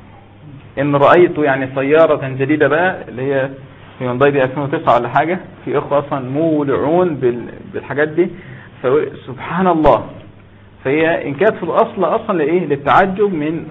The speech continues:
صنع الله عز وجل وكذا، لكن كثر استعمالها من كل متعجب منه.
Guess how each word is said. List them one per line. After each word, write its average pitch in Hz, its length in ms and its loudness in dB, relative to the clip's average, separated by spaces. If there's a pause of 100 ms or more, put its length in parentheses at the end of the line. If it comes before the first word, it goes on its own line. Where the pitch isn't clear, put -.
(120)
صنع 165 200 -2
الله 135 140 0
عز 147 240 2
وجل 147 280 0
وكذا، 175 400 -2 (300)
لكن 143 280 -2 (120)
كثر 156 460 4
استعمالها 139 600 -2
من 147 220 -2
كل 180 260 2
متعجب 147 560 2
منه. 127 280 -2